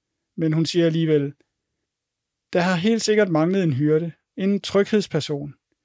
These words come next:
En, der kunne varetage det nære åndelige fællesskab. En, der kunne hjælpe os med at dele vores kristne tro med hinanden. Vi har manglet en person, i hvis selskab man kunne føle sig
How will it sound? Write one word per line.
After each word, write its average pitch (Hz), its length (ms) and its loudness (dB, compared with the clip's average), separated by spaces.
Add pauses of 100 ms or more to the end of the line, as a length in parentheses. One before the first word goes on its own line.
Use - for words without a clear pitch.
(380)
En, 226 180 2
der 226 80 4
kunne 208 180 0 (220)
varetage 175 540 0
det 165 140 -2
nære 170 360 2
åndelige 165 420 0
fællesskab. 156 640 -6 (720)
En, 208 180 0
der 214 80 4
kunne 196 140 0
hjælpe 190 320 2
os 175 180 -2
med 165 80 0
at 147 140 -2
dele 202 260 2
vores 151 240 0
kristne 180 400 -4
tro 190 300 0
med 165 140 0
hinanden. 147 500 -2 (1120)
Vi 185 60 -2
har 180 80 0
manglet 220 320 2
en 196 80 0
person, 208 500 -2
i 196 100 -10
hvis 202 160 0
selskab 196 540 0
man 165 120 -2
kunne 147 140 -6
føle 156 280 -2
sig 175 100 -8